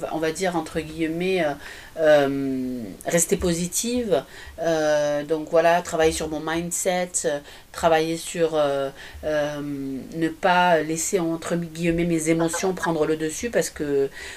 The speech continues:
faut pas oublier que je, je suis une grande mangeuse <laughs> quand il, quand, quand, quand il s'agit de mes émotions. Euh, donc j'aimerais bien travailler sur ça. Euh, et, euh,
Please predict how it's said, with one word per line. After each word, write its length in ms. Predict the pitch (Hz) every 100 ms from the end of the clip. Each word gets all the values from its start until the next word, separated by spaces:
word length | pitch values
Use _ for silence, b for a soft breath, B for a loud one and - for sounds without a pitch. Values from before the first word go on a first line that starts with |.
| B
faut 140 | -
pas 140 | 165 175
oublier 360 | 160 165 180
que 120 | 180
je, 140 | 156 160 160 160
je 40 | 156
suis 440 | - 185 185 175 160
une 180 | 160 156
grande 400 | 165 180 196 175
mangeuse 800 | 170 175 170 180 175 190 170 156 B
<laughs> 180 | B B
quand 120 | -
il, 120 | 175 175 - -
quand, 280 | - 170 165
quand, 340 | - 160 151 147
quand 140 | 160 165
il 100 | 165
s'agit 260 | 165 165
de 60 | 160
mes 180 | 156 160
émotions. 480 | 156 156 - 220 302 B B B B -
Euh, 440 | 165 165 151 151 156
donc 200 | 165 165
j'aimerais 240 | 170 160
bien 120 | 175
travailler 380 | 196 175 156 151
sur 200 | 156 156
ça. 340 | - - 220 285 B B B B
Euh, 1120 | 170 160 156 151 151 151 151 151 151 151 151 151 - 160 - - -
et, 360 | 202 196 185
euh, 180 | 160 151